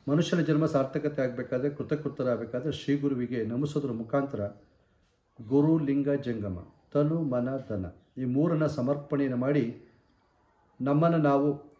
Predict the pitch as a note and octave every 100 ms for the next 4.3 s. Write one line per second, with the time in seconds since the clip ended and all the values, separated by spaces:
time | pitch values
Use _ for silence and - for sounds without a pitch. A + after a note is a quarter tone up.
0 | A#2+ B2 D3+ D3 C#3+ C#3 C3+ - B2+ D3
1 | D3 C#3 - B2+ - - A#2 C#3+ C3 C3
2 | - C3 D3+ E3 D#3+ D#3 D3 C#3 A#2+ -
3 | C#3+ C#3+ C#3+ B2 A#2 D3 D3 - A#2+ A2
4 | G2 - -